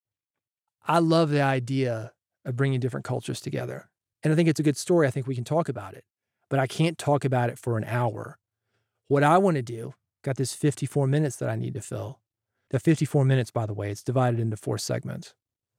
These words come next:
I wanna talk to him during the first three segments about his career, all these bands, Pink Floyd, Jimi Hendrix, the Beatles, working marketing campaigns for them.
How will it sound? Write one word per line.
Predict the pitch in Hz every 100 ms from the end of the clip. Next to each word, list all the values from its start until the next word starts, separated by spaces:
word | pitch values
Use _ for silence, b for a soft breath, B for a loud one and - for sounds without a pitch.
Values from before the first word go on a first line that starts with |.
| _ _ _ _
I | -
wanna | 139 120
talk | 151 156
to | - 160
him | 156
during | 143 147
the | 127
first | - 147 - -
three | 220 254
segments | - 160 143 147 147
about | 143 147
his | 151 156
career, | 156 147 143 160 - _ _ _ _
all | 147
these | 147 135
bands, | 147 135 110 - _ _ _ _ _
Pink | - 156
Floyd, | - 147 135 104 - _ _ -
Jimi | 123 156 160
Hendrix, | 151 143 117 - - _ -
the | 147
Beatles, | 143 160 143 117 - _ _ _ _ -
working | 143 156 156
marketing | 151 147 143 139
campaigns | 143 135 139 131
for | 147
them. | 160 135